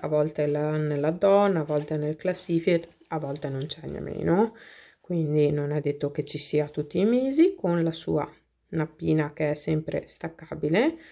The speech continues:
quindi potete anche utilizzarla come decorazione planner da sola, senza astuccio. E poi ci sono le pagine, queste qui che vi dicevo, in formato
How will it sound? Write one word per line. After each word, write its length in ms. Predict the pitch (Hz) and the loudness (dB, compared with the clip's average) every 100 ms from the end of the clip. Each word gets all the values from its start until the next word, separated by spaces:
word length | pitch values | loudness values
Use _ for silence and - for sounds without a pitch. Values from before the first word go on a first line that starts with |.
| - - _ | -20 -20 _
quindi 260 | - 156 151 | -6 -2 -2
potete 400 | 156 160 143 143 | -4 -6 -6 -4
anche 300 | 139 151 151 | -4 -4 -4
utilizzarla 680 | 156 147 147 147 147 151 147 | -4 -4 -6 -4 -4 -2 -4
come 280 | - 151 147 | -2 -2 0
decorazione 920 | 147 - 151 151 - 156 147 143 - _ _ _ | -2 -4 -6 -6 -4 -4 -4 -6 -12 _ _ _
planner 540 | - 143 139 143 143 | -8 -6 -4 -2 -2
da 140 | 147 151 | -4 -6
sola, 520 | - 156 147 170 - - | -2 0 2 0 -2 -6
senza 340 | - - 147 143 | -12 -10 -8 -10
astuccio. 640 | - - - - 320 392 _ - - - - - | -12 -16 -12 -4 -4 -4 _ -20 -20 -20 -16 0
E 220 | 415 415 | 2 4
poi 420 | 175 156 160 170 | 4 6 6 4
ci 140 | - 311 | 0 -2
sono 340 | - 156 156 | 0 0 2
le 180 | 190 247 | 0 0
pagine, 680 | - 160 160 160 156 147 160 - - - _ - - _ - - - - - - - _ | -2 -2 -2 0 -2 -2 -4 -10 -20 -20 _ -20 -20 _ -20 -20 -20 -20 -20 -20 -20 _
queste 280 | 175 165 | -2 -2
qui 200 | 170 175 | 0 0
che 140 | 160 160 | 4 4
vi 120 | 160 | 2
dicevo, 480 | 160 160 165 156 160 | 0 0 2 4 4
in 160 | 185 | 0
formato 680 | 196 160 160 151 151 156 156 | 0 0 0 -2 -6 -8 -10